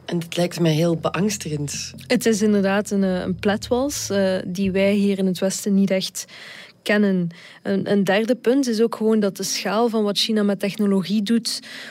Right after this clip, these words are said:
Speaker 2: ongezien is en de ambities eigenlijk ook. De manier waarop China aan techsurveillance doet,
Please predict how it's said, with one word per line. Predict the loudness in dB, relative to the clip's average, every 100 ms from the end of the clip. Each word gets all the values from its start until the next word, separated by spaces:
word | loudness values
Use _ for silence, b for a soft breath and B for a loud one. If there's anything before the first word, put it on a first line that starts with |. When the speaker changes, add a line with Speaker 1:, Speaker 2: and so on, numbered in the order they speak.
| B 2
Speaker 2:
ongezien | 4 4 0 -2 2 2
is | 2 -2
en | 0 0
de |
ambities | 2 0 0 -2 -2 -4
eigenlijk | 0 0 0 -2 -2
ook. | -2 -2 -2 -12 -16 _ B B B
De | B 0
manier | 2 4 4
waarop | 4 2 0 -2
China | -4 2 2 4 2 -2
aan | -2 -2
techsurveillance | -2 -4 -2 -2 0 2 2 0 -2 -4 -4
doet, | -2 -2 -4